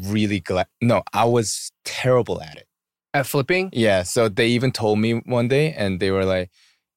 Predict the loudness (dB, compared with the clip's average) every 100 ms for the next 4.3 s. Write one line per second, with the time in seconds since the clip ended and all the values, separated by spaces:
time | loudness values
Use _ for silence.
0 | -4 2 2 2 2 2 0 0 0 0
1 | 0 0 0 -2 -4 -8 -4 -4 -2 -2
2 | -2 -4 -8 _ -14 -4 -2 0 0 -2
3 | -8 -20 -16 -16 -14 -20 _ _ _ _
4 | -4 0 0